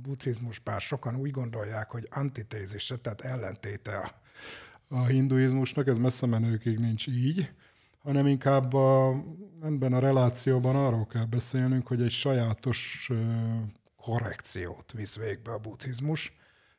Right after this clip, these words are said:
Elsősorban a legfontosabb tanítás vagy tanítások vonatkozásában, ami ekkorra, tehát nagyjából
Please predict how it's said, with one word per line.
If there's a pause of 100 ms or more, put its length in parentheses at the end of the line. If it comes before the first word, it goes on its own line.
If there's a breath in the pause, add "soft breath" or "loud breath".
(100)
Elsősorban
a
legfontosabb (140)
tanítás
vagy
tanítások
vonatkozásában, (480 loud breath)
ami
ekkorra, (140 loud breath)
tehát
nagyjából